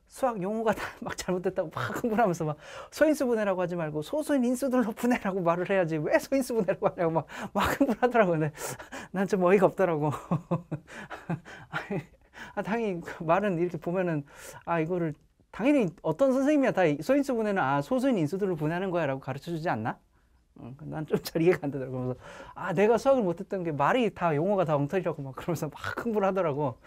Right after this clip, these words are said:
나는 되게 아무튼 좀 동의하기 힘들었어. 그래서, 어, 그래서 이제 더 느낌이 오지. 그러니까 뭐냐면은 어, 어떤 자연수가 있을 때 우리의 철학은 뭐냐면은 지금 자연수를 대하는 철학은, 그러니까 더하기로 분해하는 건 너무 쉽다는 거. 왜냐면 다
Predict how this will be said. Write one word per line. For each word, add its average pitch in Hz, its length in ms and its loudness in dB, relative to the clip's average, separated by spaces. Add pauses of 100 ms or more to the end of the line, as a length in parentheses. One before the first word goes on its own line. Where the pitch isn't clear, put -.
(380)
나는 139 180 -10
되게 135 340 -6 (100)
아무튼 131 380 -8 (120)
좀 139 160 -12
동의하기 143 320 -2
힘들었어. 151 400 -8 (760)
그래서, 175 220 -2 (260)
어, 131 320 -4
그래서 143 400 -4 (260)
이제 180 160 6
더 233 180 10
느낌이 254 340 2
오지. 151 220 2
그러니까 165 320 -4
뭐냐면은 139 560 0 (460)
어, 143 120 0 (120)
어떤 196 240 2
자연수가 208 400 6
있을 175 120 2
때 180 60 2
우리의 208 240 4
철학은 285 380 4
뭐냐면은 180 460 0
지금 160 260 -2
자연수를 185 420 4
대하는 151 240 2
철학은, 175 520 0
그러니까 127 160 0 (500)
더하기로 269 460 6
분해하는 233 280 2
건 208 100 2
너무 160 140 0
쉽다는 220 320 0
거. 175 60 0
왜냐면 151 320 2
다 180 320 2